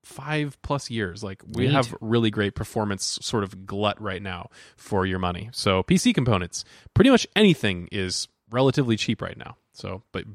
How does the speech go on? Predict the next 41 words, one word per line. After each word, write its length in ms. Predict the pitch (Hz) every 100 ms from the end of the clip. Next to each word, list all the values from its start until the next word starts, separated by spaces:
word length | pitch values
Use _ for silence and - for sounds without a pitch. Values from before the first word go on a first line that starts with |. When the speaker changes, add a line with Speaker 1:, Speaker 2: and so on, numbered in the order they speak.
| -
Speaker 1:
rebuild 320 | 143 175 196 190
your 100 | 175
whole 140 | 175
rig. 220 | 185 95 - _
It's 80 | _
pretty 240 | - 127
inexpensive. 440 | 120 - 113 107 -
Speaker 2:
Awesome. 340 | 131 - 85 - - -
Well, 200 | 147 160 -
I 160 | 156
had 200 | 170 185
you 140 | 180 147
do 100 | 135
your 260 | 139 131 131
four 260 | - 127 127
and 140 | 123
five 260 | 117 120 117
together 500 | 120 101 107 123 135
so 200 | - 120
that 220 | 110 104
I 120 | 92 107
can 180 | 123
link 260 | 107 107 -
my 140 | 107
Secret 420 | 101 - 95 113 -
Santa 640 | 98 98 104 123 123 123
to 180 | - 107
Speaker 1:
<laughs> 40 |
Speaker 2:
this 680 | 98 113 127 143 143 175 170
part 420 | - - 170 156 147
of 140 | 120
the 100 | 139
video. 280 | 127 127 110
Speaker 1:
All 60 | 107
right, 100 | 110
Speaker 2:
So 100 | 160
if 80 |
Speaker 1:
all 40 | 110
Speaker 2:
you're 80 | 113
Speaker 1:
right. 60 |
Speaker 2:
watching, 640 | 190 226 294 175 151 131